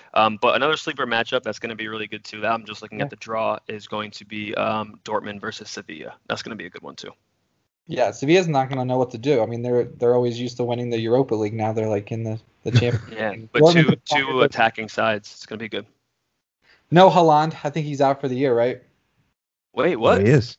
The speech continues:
Speaker 3: What?
Speaker 2: Yeah, he's injured, I believe.
Speaker 1: What? You see,
Speaker 2: Uh-huh.
Speaker 1: I haven't been, like, tuned in.
Speaker 3: Yeah, me either. I hadn't
Speaker 1: This
Speaker 3: seen
Speaker 1: is
Speaker 3: that.
Speaker 1: No, I
Speaker 2: You guys
Speaker 1: definitely
Speaker 2: have
Speaker 1: didn't see that,
Speaker 2: noticed,
Speaker 1: so.
Speaker 2: like,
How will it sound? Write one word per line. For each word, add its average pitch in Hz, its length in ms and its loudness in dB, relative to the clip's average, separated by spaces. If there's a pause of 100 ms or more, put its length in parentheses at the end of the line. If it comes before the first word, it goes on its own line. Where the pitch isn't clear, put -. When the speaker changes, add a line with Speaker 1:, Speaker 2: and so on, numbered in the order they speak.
(380)
Speaker 3:
What? 135 240 4
Speaker 2:
Yeah, 156 160 4 (260)
he's 165 220 -2
injured, 156 320 2
I 117 60 0
believe. 120 460 -2 (760)
Speaker 1:
What? 160 880 -12
You 120 100 -8
see, 131 220 -2
Speaker 2:
Uh-huh. 123 180 -2
Speaker 1:
I 117 40 6
haven't 110 260 0
been, 104 220 -14
like, 101 200 -10
tuned 101 300 -16
in. 107 120 -10 (440)
Speaker 3:
Yeah, 117 240 4
me 107 140 2
either. 127 380 4
I 107 100 2
hadn't 120 260 2
Speaker 1:
This - 80 -14
Speaker 3:
seen 123 160 4
Speaker 1:
is 117 60 2
Speaker 3:
that. 127 260 2 (640)
Speaker 1:
No, 220 80 0
I 220 100 6
Speaker 2:
You 196 100 4
guys 220 80 4
Speaker 1:
definitely 202 120 -2
Speaker 2:
have 196 80 6
Speaker 1:
didn't - 80 -4
see 175 100 0
that, 180 60 6
Speaker 2:
noticed, 180 200 2
Speaker 1:
so. 165 80 2
Speaker 2:
like, 156 100 0